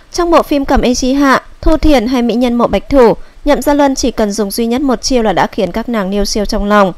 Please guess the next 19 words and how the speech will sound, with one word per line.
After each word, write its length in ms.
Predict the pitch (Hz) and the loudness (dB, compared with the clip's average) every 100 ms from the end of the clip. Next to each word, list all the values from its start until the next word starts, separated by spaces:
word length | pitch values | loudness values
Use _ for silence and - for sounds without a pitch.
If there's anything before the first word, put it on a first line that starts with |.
| - - - - - - | -12 -20 -20 -20 -20 -4
Có 140 | 285 | 0
thể 140 | 277 302 | 2 2
nói, 400 | 240 220 226 311 - - - - - _ | 2 4 2 0 -6 -18 -20 -20 -20 _
hai 180 | 349 | -2
nghìn 180 | 320 294 | 0 0
không 160 | 269 277 | 0 2
trăm 180 | 294 294 | 2 2
hai 120 | 285 | 2
mươi 240 | 262 262 | 2 2
là 80 | 247 | 0
một 180 | 214 202 | 0 0
năm 180 | 220 220 | -2 -2
khá 160 | 226 | -2
thành 200 | 185 240 | -2 -2
công 200 | 214 208 | -2 -2
của 80 | 208 | -2
Nhậm 200 | 170 190 | -2 -4
Gia 160 | - 220 | -2 2
Luân, 260 | 240 247 | 4 2